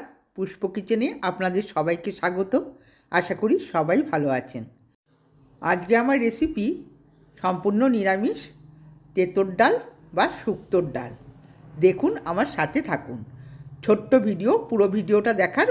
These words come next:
অনুরোধ রইল। দেখুন, আমি দুশো গ্রাম মটর ডাল নিয়েছি, একটা লাউ, সজনে ডাঁটা আর উচ্ছে। এই উপকরণগুলো দিয়ে আমি শুক্তোর ডালটা বানাবো।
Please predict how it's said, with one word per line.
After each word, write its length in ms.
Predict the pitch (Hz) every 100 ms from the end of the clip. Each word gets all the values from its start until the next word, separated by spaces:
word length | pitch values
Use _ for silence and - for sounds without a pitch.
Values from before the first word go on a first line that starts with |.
| -
অনুরোধ 400 | 190 185 196 -
রইল। 280 | 202 165 143 117 - _ _ _ -
দেখুন, 260 | 185 214 285
আমি 140 | 226
দুশো 280 | 214 185 240
গ্রাম 200 | 202 220 214
মটর 300 | 170 185 180
ডাল 160 | 190 196
নিয়েছি, 340 | 208 208 277 403 - - _ -
একটা 360 | - - - 214
লাউ, 280 | 175 170 370 - - _ _
সজনে 380 | - 175 165 196
ডাঁটা 320 | 190 202 - 466 - - _ - 165
আর 100 | 415 - - 214
উচ্ছে। 420 | 208 - - 139 - - _ _ _ _ _ _ _
এই 160 | - 226 220
উপকরণগুলো 720 | 202 190 226 226 226 233 262
দিয়ে 240 | 202 220 233
আমি 160 | 247 427
শুক্তোর 380 | - 220 - 214 190
ডালটা 300 | 220 220 392
বানাবো। 400 | 247 151 123